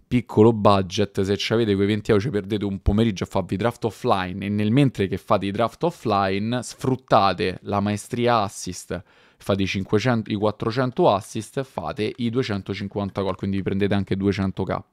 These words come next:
Dal pass, io dal pass, dal pass, dal pass. Dal pass io che prendo?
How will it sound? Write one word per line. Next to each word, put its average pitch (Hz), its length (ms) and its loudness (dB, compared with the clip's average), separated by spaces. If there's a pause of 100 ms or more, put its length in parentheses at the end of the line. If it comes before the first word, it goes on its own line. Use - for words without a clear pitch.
(100)
Dal 143 380 0
pass, 107 420 0
io 123 200 2
dal 104 260 -4
pass, 113 240 -4
dal 113 180 -10
pass, 101 200 -6
dal 104 180 -6
pass. - 280 -8 (540)
Dal 156 220 2
pass 143 380 4
io 135 180 4
che 143 160 0
prendo? 117 640 -2